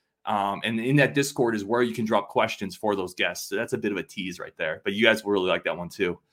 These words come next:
Okay, let's, let's talk about some of the, um, some of the, the recruits that have broken our hearts.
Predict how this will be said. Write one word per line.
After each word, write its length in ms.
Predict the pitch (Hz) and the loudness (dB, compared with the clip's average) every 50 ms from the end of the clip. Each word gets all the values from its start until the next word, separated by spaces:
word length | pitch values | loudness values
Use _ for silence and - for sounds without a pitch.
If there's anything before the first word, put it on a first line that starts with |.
| _ _ _ _ _ _ _ _ - | _ _ _ _ _ _ _ _ -4
Okay, 200 | 123 - - 110 | -2 4 4 6
let's, 280 | 110 - 269 - - - | 6 6 4 4 0 2
let's 200 | 208 370 370 - | 2 2 2 2
talk 200 | - 403 330 302 | 0 0 0 2
about 240 | 294 269 196 151 151 | 2 4 2 2 4
some 220 | - 175 170 175 | 2 2 2 2
of 80 | 165 147 | 2 2
the, 140 | 143 131 123 | 6 6 8
um, 380 | 117 113 113 107 98 90 85 _ _ _ _ _ _ _ _ _ _ - _ _ _ | 8 8 6 4 0 -6 -10 _ _ _ _ _ _ _ _ _ _ -20 _ _ _
some 240 | - - 165 160 175 | -2 0 0 2 2
of 60 | 160 | 4
the, 140 | 147 127 113 | 2 2 4
the 200 | 113 127 117 107 | 4 2 2 4
recruits 400 | 113 107 - - 131 131 131 - | 2 -2 0 2 0 0 2 2
that 120 | 123 113 | 0 0
have 100 | 104 90 | 0 0
broken 260 | 110 110 104 107 113 | 0 0 0 2 0
our 140 | 95 82 73 | -2 -2 -2
hearts. 420 | - 95 87 82 80 - - - | -2 0 0 0 -2 -6 -10 -16